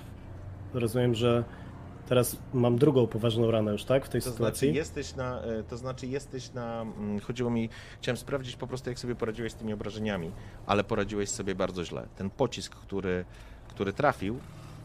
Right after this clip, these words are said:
Speaker 1: Mhm.
Speaker 2: e, spowodował, e, spowodował sytuację nie najlepszą.
Speaker 1: Czyli to ogłusza mnie, po prostu tracę przytomność.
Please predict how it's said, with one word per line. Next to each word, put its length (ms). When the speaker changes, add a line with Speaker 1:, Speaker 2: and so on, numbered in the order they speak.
Speaker 1:
Mhm. 340
Speaker 2:
e, 1040
spowodował, 760
e, 320
spowodował 1000
sytuację 880
nie 380
najlepszą. 460
Speaker 1:
Czyli 240
to 320
ogłusza 440
mnie, 160
po 60
prostu 220
tracę 260
przytomność. 680